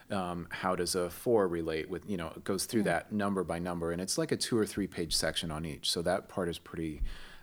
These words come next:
Speaker 1: um, su-, substantial. And then it does the same thing with work relationships.
Speaker 2: Yeah.
Speaker 1: How does a six interact with all these other numbers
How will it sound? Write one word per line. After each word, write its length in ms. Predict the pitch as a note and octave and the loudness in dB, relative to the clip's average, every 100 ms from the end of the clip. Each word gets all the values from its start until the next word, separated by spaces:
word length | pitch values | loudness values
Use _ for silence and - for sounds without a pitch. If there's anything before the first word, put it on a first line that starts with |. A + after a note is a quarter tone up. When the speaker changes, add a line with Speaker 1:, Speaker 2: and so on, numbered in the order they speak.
| - | -8
Speaker 1:
um, 260 | F2+ D#2 D#2+ | -6 -4 0
su-, 260 | - F#2 - | 0 0 -4
substantial. 800 | - - F2 - F#2 F2+ F2+ E2 | -2 0 2 2 2 0 0 0
And 180 | D#2+ A#2 | 2 4
then 80 | C#3+ | 4
it 80 | C3+ | 6
does 200 | B2+ A2+ | 4 4
the 80 | G#2+ | 2
same 260 | - G#2+ | 2 2
thing 180 | G2+ F#2 | 0 -2
with 160 | E2+ F#2+ | -2 -2
work 240 | F#2+ - | -2 0
relationships. 800 | F2+ D#2+ D#2 D#2 - G3 E3 - | -2 0 -2 -4 -2 -2 -2 -4
Speaker 2:
Yeah. 60 | - - - | -8 -16 -4
Speaker 1:
How 100 | A2 | 0
does 160 | G#2+ G2 | 0 2
a 60 | |
six 340 | - A2 G#2 G#2 | 2 2 2 0
interact 480 | F#2 F2 E2 - | 0 0 0 -2
with 160 | F#2 F2 | -6 -4
all 220 | - F#2 | 0 0
these 240 | F2 F2 - | 2 -2 -2
other 440 | F2+ F2 E2+ D#2+ - | -2 0 -2 -2 -4
numbers 640 | G2+ F2+ E2+ E2 D#2 - | -2 -2 0 -2 0 2